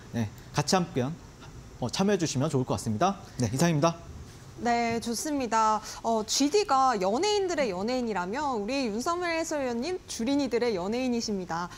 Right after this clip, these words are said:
Speaker 2: 정말 우리, 어, 또 윤석열 해설위원님께서는 어려운 주식시장을 쉽게 풀어주시는 것에 또 능하시기 때문에 많은 주린이분들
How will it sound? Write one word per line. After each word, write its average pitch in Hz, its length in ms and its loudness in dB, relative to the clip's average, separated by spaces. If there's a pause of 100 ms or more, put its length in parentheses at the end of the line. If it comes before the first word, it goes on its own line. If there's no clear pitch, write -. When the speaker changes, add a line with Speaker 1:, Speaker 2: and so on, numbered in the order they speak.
(120)
Speaker 2:
정말 339 580 4
우리, 233 380 2 (240)
어, 233 180 2
또 254 220 0
윤석열 339 360 0
해설위원님께서는 285 920 -2 (220)
어려운 403 480 4
주식시장을 269 800 -2
쉽게 - 400 0
풀어주시는 277 640 0
것에 208 200 -4
또 208 120 -6
능하시기 233 480 -2
때문에 240 600 -2 (160)
많은 311 360 2
주린이분들 226 840 -2